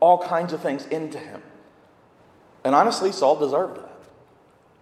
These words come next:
As they went on, I think we know about in Saul's life,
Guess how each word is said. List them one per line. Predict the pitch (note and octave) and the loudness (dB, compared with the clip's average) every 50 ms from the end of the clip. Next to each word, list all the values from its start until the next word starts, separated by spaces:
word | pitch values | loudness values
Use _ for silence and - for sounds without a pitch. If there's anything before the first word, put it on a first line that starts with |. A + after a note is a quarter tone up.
| _ _ _ _ _ _ _ _ _ _ _ _ _ _ _ _ _ _ _ _ _ _ _ _ - _ _ _ _ - - - - - - - - - - - - - - - - - - - - - - - - - | _ _ _ _ _ _ _ _ _ _ _ _ _ _ _ _ _ _ _ _ _ _ _ _ -20 _ _ _ _ -20 -20 -20 -20 -20 -20 -20 -20 -20 -20 -20 -20 -20 -20 -20 -20 -20 -20 -20 -20 -20 -20 -20 0 4
As | D3 D#3+ F#3 F#3+ F3 | 6 8 8 8 6
they | F3 E3+ E3 | 4 4 4
went | D3+ D3 C#3 C#3+ | 4 2 2 2
on, | E3 G3 F#3 C#3+ A#2 G2+ G2 - - - - - - - - - - - _ _ _ - - _ _ _ - | 2 0 0 -2 -4 -8 -10 -12 -16 -18 -20 -20 -20 -20 -20 -20 -20 -20 _ _ _ -20 -20 _ _ _ -2
I | - | 0
think | D#3 E3 - | 0 0 2
we | D#3+ D#3 D3 | 2 2 6
know | D#3 D#3+ D#3 D#3+ | 8 10 10 10
about | D#3 D3+ D3+ C#3 C#3 - - | 10 10 8 8 8 4 2
in | D3 C3+ C3 | -2 -2 -2
Saul's | - - - F#3+ G#3+ G#3 F#3 - - | -4 -2 2 4 6 6 6 4 2
life, | A#2 G#2 F#2+ F#2 F#2+ - - - | 0 0 0 0 -4 -8 -14 -18